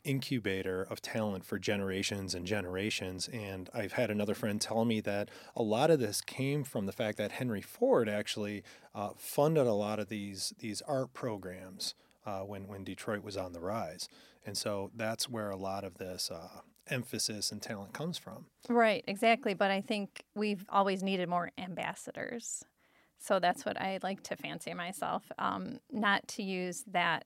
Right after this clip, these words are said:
Speaker 2: as, like, some huge term, but that, yes, there have been these incubators, there have been people doing really incredible stuff, but for so many years felt like they had to leave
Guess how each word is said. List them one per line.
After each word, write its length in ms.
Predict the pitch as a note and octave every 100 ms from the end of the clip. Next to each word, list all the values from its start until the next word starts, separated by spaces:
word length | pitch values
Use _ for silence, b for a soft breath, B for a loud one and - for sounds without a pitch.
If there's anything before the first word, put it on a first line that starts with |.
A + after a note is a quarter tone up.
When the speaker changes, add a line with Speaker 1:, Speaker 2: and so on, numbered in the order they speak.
| -
Speaker 2:
as, 200 | - G3
like, 160 | F3 D#3+
some 260 | - G#3 E3+
huge 360 | F#3+ E3 -
term, 340 | - - C#4+ F#3+
but 140 | F3+
that, 240 | G3 F#3+ G#3+
yes, 200 | A3 -
there 180 | G3+
have 200 | F#3+ A3
been 140 | G#3 G3
these 180 | F#3 F3+
incubators, 480 | F3 F#3 F3 F3
there 160 | E3 F3+
have 260 | - G3+ F#3
been 140 | G3+
people 320 | - F#3 F3+
doing 500 | E3 G#3 G#3+ F#3 F#3 B B B B B -
really 440 | A#3 E4+ A#4 G#4
incredible 480 | D#4+ - D4+ C#4 A#3
stuff, 480 | - - D4 - G3 - B B B B _
but 180 | B3 -
for 100 | B3+
so 220 | - C4
many 220 | C4 B3+
years 320 | A3+ A#3+ G#3 -
felt 220 | G3+ -
like 180 | G3 -
they 80 |
had 180 | F#3 F#3
to 80 | F3+
leave 380 | E3 E3+ G3+